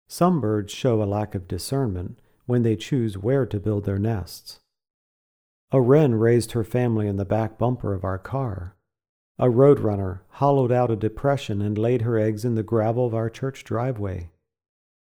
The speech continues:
Some barn swallows built their mud nest above the lintel of my front door.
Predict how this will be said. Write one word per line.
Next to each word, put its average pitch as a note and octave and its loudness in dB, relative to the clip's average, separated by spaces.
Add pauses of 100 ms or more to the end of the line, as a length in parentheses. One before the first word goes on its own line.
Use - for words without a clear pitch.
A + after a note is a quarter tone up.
(280)
Some G#2+ 0
barn B2+ 2
swallows G#2+ -4
built A2 -2
their G#2+ -2
mud G#2+ 0
nest G2+ -6
above A#2+ 2
the B2 2
lintel C#3 0
of G2+ -4
my G#2 0
front A#2 -4
door. A2+ -6